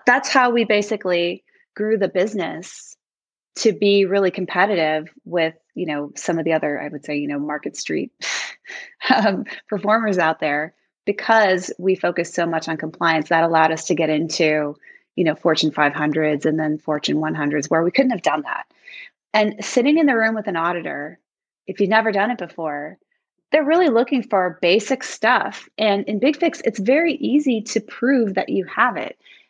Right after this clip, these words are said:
And, you know, if you're doing just a soc two audit, I mean, what they wanna see is they wanna see the definition of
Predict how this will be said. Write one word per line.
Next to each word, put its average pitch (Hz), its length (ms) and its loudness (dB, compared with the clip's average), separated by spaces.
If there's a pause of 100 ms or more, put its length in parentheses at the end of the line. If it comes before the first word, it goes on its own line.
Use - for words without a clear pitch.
And, 208 200 0
you 247 80 2
know, 233 60 4
if 226 100 -2
you're 254 100 4
doing 339 200 4
just 247 160 -2
a 196 40 -2
soc 175 380 -2
two 220 260 0
audit, 165 420 0 (220)
I 185 40 -16
mean, 190 120 -6
what 214 200 0
they 277 120 6
wanna 233 260 2
see 156 440 -8 (300)
is 196 140 2
they 208 100 4
wanna 220 240 2
see 226 140 0
the 190 100 0
definition 185 960 0
of 165 240 -2